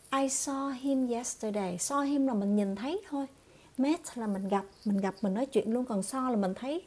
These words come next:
chứ mà mình chưa có nói chuyện ha. Khác nhau chút xíu. Mình thêm cái phút khúc sau nữa nha.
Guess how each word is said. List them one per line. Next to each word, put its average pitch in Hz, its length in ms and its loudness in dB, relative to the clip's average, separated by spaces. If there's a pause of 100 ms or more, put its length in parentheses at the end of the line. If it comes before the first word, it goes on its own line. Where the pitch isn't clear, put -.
chứ 294 80 0
mà 254 140 2
mình 185 160 -2
chưa 233 160 2
có 247 140 -4
nói 277 140 0
chuyện - 260 0
ha. 240 240 -6 (340)
Khác 302 180 -2
nhau 247 100 2
chút 262 180 -6
xíu. 262 240 2 (1000)
Mình 233 160 4
thêm 269 200 2
cái 302 80 -2
phút 311 180 -4
khúc - 160 -10
sau 269 200 0
nữa 240 120 2
nha. 269 120 0